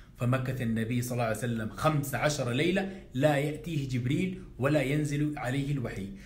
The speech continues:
حتى أرجف في مكة وصرح فيها أن محمداً قد وعدنا غداً وله خمس عشر ليلة لم يظهر علينا،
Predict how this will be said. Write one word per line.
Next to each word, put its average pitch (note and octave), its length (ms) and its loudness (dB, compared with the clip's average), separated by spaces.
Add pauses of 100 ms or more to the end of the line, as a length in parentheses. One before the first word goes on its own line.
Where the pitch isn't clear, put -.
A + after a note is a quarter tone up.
(120)
حتى C3+ 600 0
أرجف F#3 440 2
في B2+ 140 0
مكة D#3+ 540 2 (180)
وصرح D3+ 560 4
فيها F#3+ 600 2 (120)
أن F3+ 300 6
محمداً G3 800 4
قد E3 260 6
وعدنا D#3+ 500 6
غداً G3+ 520 6 (120)
وله F3 380 6
خمس F3+ 360 4
عشر D3+ 380 4
ليلة B3+ 360 4 (240)
لم F3 260 8
يظهر D#3+ 380 4
علينا، B2+ 560 2